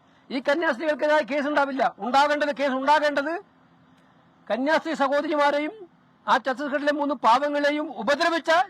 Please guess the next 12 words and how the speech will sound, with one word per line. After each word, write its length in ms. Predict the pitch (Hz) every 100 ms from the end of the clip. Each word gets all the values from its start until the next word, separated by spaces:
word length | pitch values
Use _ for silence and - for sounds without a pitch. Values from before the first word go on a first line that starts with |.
| -
ബജരംഗ് 400 | 196 233 302 311
ദൾ 100 | 320
പ്രവർത്തകർക്കെതിരെയാണ് 760 | 285 294 294 302 294 294 294 302
കേസെടുക്കേണ്ടിയിരുന്നത്. 800 | 294 285 277 294 285 262 247 185 -
നിയമം 260 | 196 277 277
നിയമത്തിന്റെ 360 | 277 277 277 269
വഴിക്കാണ് 340 | 262 262 262
പോകുന്നതെങ്കിൽ. 520 | 247 247 247 240 180 127 - - - _ _ _ _ _ _ _
നിയമം 300 | 156 233 285
നിയമത്തിന്റെ 420 | 277 277 302 302 294
വഴിക്കല്ല 440 | 285 269 277 320
പോയത്, 400 | 302 285 233 160